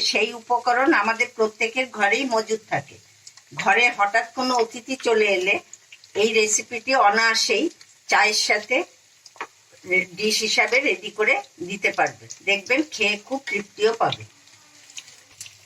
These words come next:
দেখুন, এটা আমার বাদামি রঙের হয়ে গেছে, এবার আমি এটা ছাঁকনির সাহায্যে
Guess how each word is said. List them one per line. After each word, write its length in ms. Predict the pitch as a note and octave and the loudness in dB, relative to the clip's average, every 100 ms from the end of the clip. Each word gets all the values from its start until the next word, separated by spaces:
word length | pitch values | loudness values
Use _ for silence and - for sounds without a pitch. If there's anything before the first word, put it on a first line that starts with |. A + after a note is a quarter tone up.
| - - - - - - - - - - F3+ | -18 -18 -20 -20 -20 -20 -20 -20 -20 -10 -2
দেখুন, 300 | G#3+ A3 C4+ A3+ | -2 0 0 0
এটা 140 | G#3+ A#3 | 0 0
আমার 140 | A#3 B3 | 0 0
বাদামি 480 | A#3 - G#3+ A3 | 2 2 0 -2
রঙের 300 | A3 G#3+ A#3 A3+ | -2 -2 -2 -2
হয়ে 160 | G3+ G3+ | -2 0
গেছে, 300 | G#3+ - - F#4 - - - - | -2 -2 -2 -2 -4 -8 -8 -2
এবার 180 | F#3+ G#3+ A3 | 0 0 0
আমি 120 | G3+ A#3 G3 | -2 -2 -2
এটা 180 | A#3+ B3 - - - - - - - | 0 0 -2 -10 -12 -18 -20 -20 -8
ছাঁকনির 480 | - F3 - G#3+ G#3+ - | -2 -2 0 0 0 2
সাহায্যে 320 | F#3+ F#3+ | 0 0